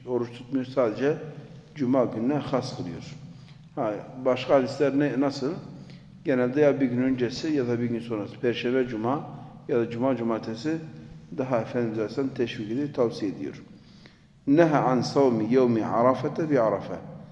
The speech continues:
Arefe gününde Arafat'tayken oruç tutmayı Peygamberimiz yasakladı. Neha an savmi yevmil fıtri ve nahr. Ramazan'ın ilk günüyle, yani Ramazan Bayramı'nın ilk günü,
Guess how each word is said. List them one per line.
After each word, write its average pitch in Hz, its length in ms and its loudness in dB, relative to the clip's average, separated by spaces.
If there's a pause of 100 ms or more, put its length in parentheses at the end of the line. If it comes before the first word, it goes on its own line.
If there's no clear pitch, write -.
(460)
Arefe 127 440 6
gününde 123 580 0 (120)
Arafat'tayken 123 880 2 (580)
oruç 143 260 4
tutmayı 135 480 0 (200)
Peygamberimiz 127 520 4
yasakladı. 98 520 -2 (1300)
Neha 135 640 6
an 120 320 2
savmi 139 440 6
yevmil 123 400 6
fıtri 156 580 0
ve 127 200 2
nahr. 127 460 0 (600)
Ramazan'ın 127 600 6 (100)
ilk 147 360 -4 (360)
günüyle, 117 500 4 (300)
yani 110 140 0
Ramazan 120 440 2
Bayramı'nın 113 300 6
ilk 143 240 6
günü, 147 220 8